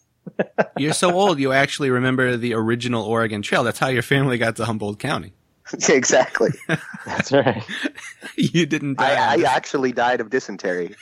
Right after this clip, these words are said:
Speaker 2: <laughs> I lived it.
Speaker 1: <laughs> Heartbreaking. Sad, really.
Speaker 2: How was there never, how did they never make an Oregon Trail movie? Like,
Speaker 3: Um,
Speaker 2: I bet that, I bet that's gonna happen.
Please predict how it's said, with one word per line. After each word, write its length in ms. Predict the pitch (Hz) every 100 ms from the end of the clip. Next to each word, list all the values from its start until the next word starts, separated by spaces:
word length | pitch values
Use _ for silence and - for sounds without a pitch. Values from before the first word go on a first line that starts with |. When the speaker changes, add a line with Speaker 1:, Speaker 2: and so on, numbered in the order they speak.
| -
Speaker 2:
<laughs> 480 | 208 - - _ - - - - - - -
I 80 | 113
lived 360 | 120 123 135 110
it. 180 | 95 - _ _ - - _ -
Speaker 1:
<laughs> 160 | 156 - - - 480 - - -
Heartbreaking. 640 | - 156 - 113 120 - 135 -
Sad, 320 | - 147 147
really. 320 | 113 113 - - 135
Speaker 2:
How 120 | 190
was 120 | 247
there 120 | 269
never, 400 | 240 202 202 175
how 140 | 147 185
did 100 | 214
they 100 | 196
never 280 | 156 156 151
make 180 | 151 139
an 60 |
Oregon 340 | - 113 127 123
Trail 280 | - 113
movie? 480 | 101 98 92 73 - _ _ _ _ _ _ _ _ _ _ _ _ _ _ _ - _ _ _ 107
Like, 160 | 101
Speaker 3:
Um, 320 | 151 175 175
Speaker 2:
I 40 | -
bet 200 | 175 -
that, 160 | 147
I 60 | 139
bet 180 | 143 -
that's 160 | 165
gonna 160 | - 95
happen. 360 | 104 - 98